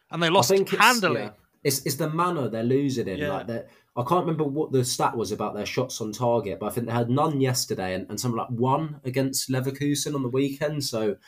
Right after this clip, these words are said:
Speaker 2: for a team like Bayern, one
Speaker 1: Yeah.
Speaker 2: shot on target over two games, and, you know, it, it isn't good enough. But to be honest, I think it's obviously a bit of a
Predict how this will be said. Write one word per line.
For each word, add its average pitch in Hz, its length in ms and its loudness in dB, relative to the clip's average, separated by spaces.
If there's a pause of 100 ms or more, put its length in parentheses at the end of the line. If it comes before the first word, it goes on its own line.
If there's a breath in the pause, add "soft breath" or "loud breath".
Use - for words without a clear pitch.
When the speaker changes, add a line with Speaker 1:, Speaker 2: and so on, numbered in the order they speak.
(360 soft breath)
Speaker 2:
for 123 140 2
a 117 40 4
team 143 260 4
like 113 220 -2
Bayern, 98 440 0
one 104 180 -4
Speaker 1:
Yeah. 131 160 -2
Speaker 2:
shot 120 100 -2
on 95 100 -8
target 101 400 -2
over 90 200 -6
two 98 300 -2
games, 82 580 -4
and, 82 420 -10
you 95 80 -12
know, 78 140 -10 (220)
it, 104 200 -8
it 131 200 0
isn't 151 300 8
good 143 140 0
enough. 113 300 0
But 123 180 0 (320 loud breath)
to 185 100 0
be 196 140 8
honest, 117 300 2
I 131 60 0
think 147 340 -4
it's - 200 -4
obviously 120 480 0
a 101 60 2
bit 120 160 0
of 98 140 -6
a 110 100 -4